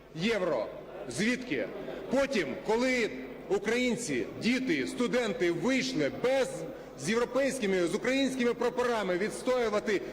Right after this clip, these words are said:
своє бажання жити в європейській країні, цей уряд і ці представники цього уряду розігнали кийками цих хлопців. Всі кадри ви видели, е, ви бачили по телебаченню. Я впевнений,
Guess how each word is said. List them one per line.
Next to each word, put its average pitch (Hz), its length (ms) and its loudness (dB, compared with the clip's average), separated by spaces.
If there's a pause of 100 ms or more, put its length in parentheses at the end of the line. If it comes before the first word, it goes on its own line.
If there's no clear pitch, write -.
(120)
своє 226 260 2
бажання 208 540 0
жити 208 300 0
в 190 40 2
європейській 208 480 2
країні, 214 520 2 (680)
цей 220 280 0
уряд 196 340 2 (100)
і 160 60 0
ці 233 160 0
представники 226 540 0
цього 226 280 2
уряду 202 460 2 (220)
розігнали 190 840 2 (360)
кийками 233 720 0 (260)
цих 202 180 -2
хлопців. 190 420 0 (260)
Всі 202 180 0
кадри 208 340 0
ви 202 120 2
видели, 156 340 2 (120)
е, 180 200 4
ви 202 100 4
бачили 185 420 2
по 185 120 0
телебаченню. 175 720 0 (440)
Я 190 140 4
впевнений, 240 440 0